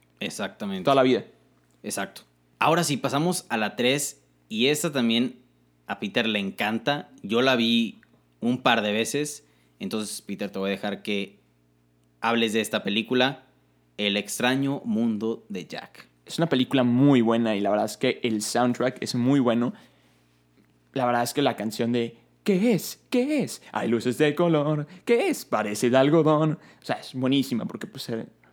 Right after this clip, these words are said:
Speaker 2: se refleja la nieve, los,
Speaker 1: Sí.
Speaker 2: las, las luces, todo, o sea, todo lo bonito de la Navidad, porque es cuando Jack llega a la aldea navideña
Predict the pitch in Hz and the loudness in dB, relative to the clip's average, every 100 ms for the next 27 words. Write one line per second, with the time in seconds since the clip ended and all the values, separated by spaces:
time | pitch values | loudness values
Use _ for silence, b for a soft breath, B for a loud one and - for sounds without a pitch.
0 | _ _ 131 117 117 113 127 135 127 107 | _ _ -6 -4 -4 -6 -2 0 2 2
1 | 123 139 139 131 117 - 117 120 104 117 | 2 4 4 4 2 2 0 2 -2 -4
2 | B B B B 117 120 117 110 139 143 | B B B B 0 2 2 2 2 2
3 | - 127 123 - - 117 107 104 95 - | 2 2 2 0 -4 -4 -6 -10 -12 -12
4 | - 131 131 117 120 151 - B - 123 | 0 4 4 2 2 2 0 B -4 -2
5 | 117 107 110 120 110 - - 117 - 127 | 0 -2 -2 -2 -2 -6 -10 -8 -4 -2
6 | 117 117 117 - 120 117 117 - 117 117 | 2 2 0 0 0 2 2 0 0 0
7 | 117 113 120 123 135 120 110 113 120 147 | 0 0 4 4 4 2 0 0 0 -2